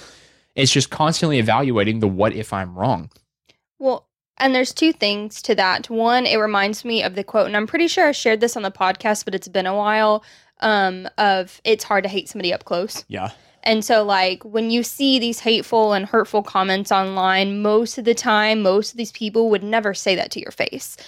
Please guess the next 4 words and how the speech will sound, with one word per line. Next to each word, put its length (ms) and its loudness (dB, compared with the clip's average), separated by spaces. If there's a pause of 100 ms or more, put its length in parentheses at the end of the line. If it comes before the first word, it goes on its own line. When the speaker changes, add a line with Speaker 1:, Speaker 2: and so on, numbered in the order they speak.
(300)
Speaker 2:
And, 420 0 (380)
like, 260 2 (320)
especially 720 2
with 340 2